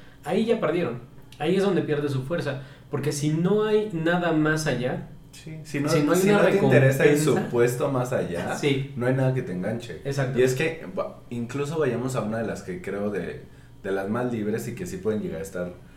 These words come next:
Speaker 2: más en contacto con, con lo que quieras, con la espiritualidad, ¿no? Vamos a dejarlo ahí.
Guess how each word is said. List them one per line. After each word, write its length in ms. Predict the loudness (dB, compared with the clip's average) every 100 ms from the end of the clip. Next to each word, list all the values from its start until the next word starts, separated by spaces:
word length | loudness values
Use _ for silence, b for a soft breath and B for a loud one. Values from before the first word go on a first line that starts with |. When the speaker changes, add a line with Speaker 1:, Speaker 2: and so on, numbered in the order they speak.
| B B -4
Speaker 2:
más 320 | -2 -2 -2
en 120 | -2
contacto 640 | -4 -6 -6 -8 -8 -10
con, 340 | -6 -8 -8 -14 -18 -20 -20 -20 -20 -20 -20 -20 -20 B B B B
con 160 | -8 -6
lo 80 | -8
que 120 | -6
quieras, 480 | -2 -2 -2 -8 -10
con 120 | -8
la 60 | -8
espiritualidad, 880 | -10 -12 -10 -8 -8 -8 -10 -10 -12
¿no? 120 | -14
Vamos 240 | -14 -16
a 40 | -18
dejarlo 340 | -16 -16 -16
ahí. 120 | -18